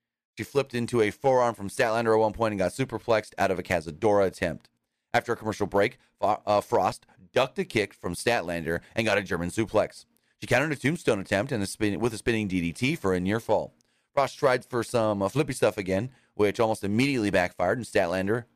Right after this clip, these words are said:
floored her with a clothesline. Statlander finished, uh, off, finished off Fro-, Statlander finished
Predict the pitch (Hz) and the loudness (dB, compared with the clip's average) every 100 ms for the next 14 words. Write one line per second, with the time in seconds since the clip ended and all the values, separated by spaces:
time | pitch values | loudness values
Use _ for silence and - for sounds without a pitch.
0 | _ _ - 131 156 185 131 110 78 82 | _ _ -12 -2 2 2 2 0 -2 -2
1 | 110 110 101 92 78 - _ _ _ 135 | 0 2 0 -2 -4 -14 _ _ _ -2
2 | 110 117 113 131 160 - - 65 78 98 | 0 0 -2 0 -2 -2 -4 -2 2 2
3 | - 107 98 - - - 175 190 - _ | 2 2 0 -6 -16 -4 -4 -4 -8 _
4 | - 127 127 _ _ _ 85 110 - - | 0 0 -2 _ _ _ -2 0 -2 -8
5 | _ _ _ _ _ _ _ _ _ _ | _ _ _ _ _ _ _ _ _ _
6 | _ _ _ _ - 127 156 135 107 87 | _ _ _ _ -6 -2 -2 0 -2 -4
7 | 67 - 117 123 135 - | -8 -6 -2 0 -2 -4